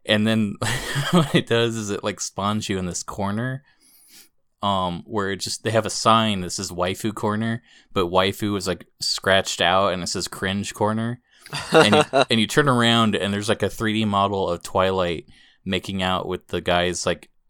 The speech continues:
Speaker 1: original character pony.
Speaker 2: Oh, there you go.
Speaker 1: And it was, like, playing this weird, uh, song on loop with, like, heart emojis flying everywhere.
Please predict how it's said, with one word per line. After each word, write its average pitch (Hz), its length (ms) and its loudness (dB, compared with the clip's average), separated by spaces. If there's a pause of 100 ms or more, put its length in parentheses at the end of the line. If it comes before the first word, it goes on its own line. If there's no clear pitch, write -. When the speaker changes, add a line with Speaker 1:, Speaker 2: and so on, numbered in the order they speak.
(100)
Speaker 1:
original 92 420 -2
character 87 460 -6
pony. 107 460 -4 (840)
Speaker 2:
Oh, 285 160 -2
there 135 180 -2
you 110 60 -8
go. 107 320 -2
Speaker 1:
And 113 80 6
it 107 40 2
was, 98 100 -2
like, 101 160 -2
playing 104 260 0
this 92 160 -6
weird, 95 480 -6 (420)
uh, 90 460 -2 (200)
song 90 480 -4
on 101 240 -2
loop 110 360 -6 (420)
with, 95 100 -6
like, 90 140 -2
heart 92 320 -2
emojis 98 560 -6
flying 98 320 -2
everywhere. 101 540 -4